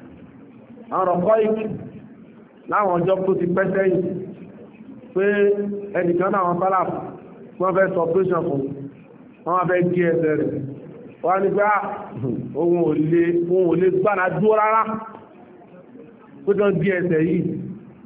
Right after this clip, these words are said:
àyàfi ní condition kan. Wọ́n ní kí ni condition náà? Tóun bá ti bẹ̀rẹ̀ ìrun ni wọ́n lè gé, tóun ní mọ̀ sí wọ́n gé. Tóun bá ti bẹ̀rẹ̀ ìrun tó ti Allahu Akbar,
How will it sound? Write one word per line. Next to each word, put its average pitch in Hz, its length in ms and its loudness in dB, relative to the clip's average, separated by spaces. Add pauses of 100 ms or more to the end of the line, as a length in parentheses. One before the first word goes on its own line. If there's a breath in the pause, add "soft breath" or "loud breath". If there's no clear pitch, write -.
àyàfi 160 760 0 (320)
ní 185 140 0
condition 156 500 0
kan. 127 200 -4 (1500)
Wọ́n 196 160 -2
ní 233 60 0
kí 233 100 0
ni 214 80 2
condition 190 340 0
náà? 185 100 2 (220)
Tóun 196 380 2
bá 190 160 2
ti 190 200 -4
bẹ̀rẹ̀ 151 420 0
ìrun 156 440 4
ni 160 160 0
wọ́n 170 160 2
lè 151 120 2
gé, 151 220 2 (280)
tóun 175 240 0
ní 127 100 0
mọ̀ 151 140 0
sí 127 60 -2
wọ́n 131 200 -2
gé. 123 120 -2 (3000)
Tóun 202 240 2
bá 170 140 2
ti 160 140 -2
bẹ̀rẹ̀ 135 400 0
ìrun 143 260 2
tó 175 120 2
ti 175 120 0
Allahu 143 680 0
Akbar, 123 500 -4